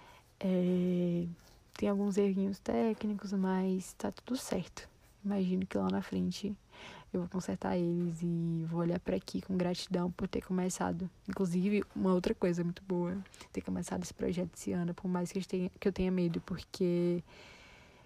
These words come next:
pode ser que poucas pessoas até vejam e que incrível que possa talvez alcançar a vida de alguém de uma forma significativa, mas também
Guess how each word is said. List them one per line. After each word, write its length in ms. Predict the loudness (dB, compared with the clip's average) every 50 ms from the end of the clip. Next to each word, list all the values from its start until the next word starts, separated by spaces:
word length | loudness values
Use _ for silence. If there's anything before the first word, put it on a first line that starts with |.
| -20 -20 -20 -20 _ -20 -20 -6 _
pode 260 | 4 4 4 4 2 -2
ser 400 | -6 -2 2 4 6 6 4 2
que 140 | -2 -10 -10
poucas 280 | -2 -2 0 0 0 -4
pessoas 280 | -4 0 2 4 4
até 280 | 4 4 4 2 2 2
vejam 400 | 4 4 4 4 4 4 4 2
e 140 | 2 0 -2
que 180 | -4 -4 -4
incrível 440 | -4 -4 -2 -2 -2 0 2 2 0
que 160 | 0 -2 -8
possa 360 | -8 -4 -2 -2 -2 -2 -4 -4
talvez 320 | -2 0 0 2 2 2
alcançar 360 | 0 -2 -2 -4 -2 0 0
a 60 | 0
vida 180 | 0 0 -2 0
de 80 | 0 0
alguém 360 | 0 2 2 2 4 2 2
de 60 | 2
uma 80 | 0 0
forma 220 | 0 0 0 0
significativa, 760 | -2 0 0 0 -2 -2 -4 -6 -6 -4 -4 -4 -2 -2 0
mas 200 | 0 0 -2 -2
também 520 | -4 -4 -2 0 0 2 2 2 0 -2